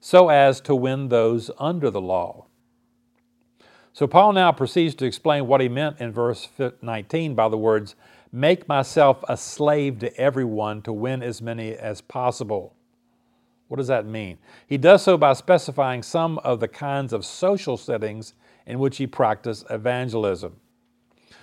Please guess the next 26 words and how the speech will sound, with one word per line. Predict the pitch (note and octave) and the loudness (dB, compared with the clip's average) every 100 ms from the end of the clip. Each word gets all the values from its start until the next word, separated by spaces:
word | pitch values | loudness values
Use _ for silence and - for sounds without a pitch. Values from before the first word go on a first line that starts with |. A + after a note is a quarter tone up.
| _ | _
So | - | -6
Paul's | C3 E3 G3+ F#3 | 0 4 4 4
reflecting | D#3+ - F#3 F#3 C#3+ | 0 4 2 2 -4
here | B2+ C3 B2+ - _ _ _ _ | -2 -2 -4 -8 _ _ _ _
on | C#3 C#3 | -2 0
the | B2 | -2
different | A2 G#2 D#3+ E3+ D3 - A#2+ | -6 -2 0 0 -6 -8 -16
Jewish | F#2 B2+ E3+ E3 D#3+ - - | -8 -2 2 2 0 -6 -8
and | A#2+ A#2 A2 | -6 -6 -6
Gentile | B2+ C#3+ C#3+ - B2+ A#2+ A2+ | -2 -2 -4 -4 0 0 0
settings. | - - C3 A2 F2 - - - _ _ _ _ _ _ _ _ _ _ _ _ _ | -2 0 0 0 -8 -18 -20 -20 _ _ _ _ _ _ _ _ _ _ _ _ _
The | - | -8
central | - E3 D#3+ C#3+ | -2 -2 0 0
question | - D#3+ D3+ C3+ | 2 2 0 -6
here | A2+ A#2+ A2 | -6 -4 -4
is | - A#2 A2 G#2 | -4 -4 -4 -6
the | - A#2+ | -10 -10
Jewish | G#2 A#2+ B2+ A#2 - | -8 -4 -4 -4 -8
law, | A#2+ A#2 B2 G2+ F2+ F#2+ | -8 0 2 2 0 -10
the | G#2 | -6
Old | A2+ A2+ | -4 -4
Testament | - A2 - G#2+ G2 | -4 -6 -6 -14 -10
law. | A2 G#2+ F#2+ G#2 C3 _ _ _ _ _ _ _ _ _ _ _ _ _ _ _ | -4 -2 -2 -4 -8 _ _ _ _ _ _ _ _ _ _ _ _ _ _ _
Uh, | - A#2 A2+ G#2+ - _ _ _ _ _ _ _ _ _ _ _ _ _ _ - | -4 -2 0 -2 -6 _ _ _ _ _ _ _ _ _ _ _ _ _ _ -10
you | |
know | B2+ G#2 A2 | -8 -8 -10